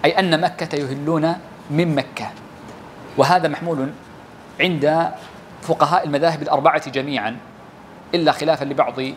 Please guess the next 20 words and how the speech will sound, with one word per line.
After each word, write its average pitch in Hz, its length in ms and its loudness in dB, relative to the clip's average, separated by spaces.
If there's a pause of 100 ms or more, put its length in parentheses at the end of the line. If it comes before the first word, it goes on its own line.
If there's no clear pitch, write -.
(200)
العلماء 139 460 2 (720)
على 170 440 4 (540)
الحج 151 380 2
فقط - 340 -4 (280)
دون 165 220 2
العمرة، 123 380 0 (1000)
إذ 147 140 6
على 147 160 4
مشهور 156 340 0
قول 151 260 0
فقهاء 147 300 -2
المذاهب 143 360 0
الأربعة 139 440 0
جميعًا 127 460 0 (840)
يجب 160 320 4
الإحرام 135 560 0 (1120)
على 143 180 6
أهل 156 340 0
مكة 165 340 -4 (280)
من 147 120 0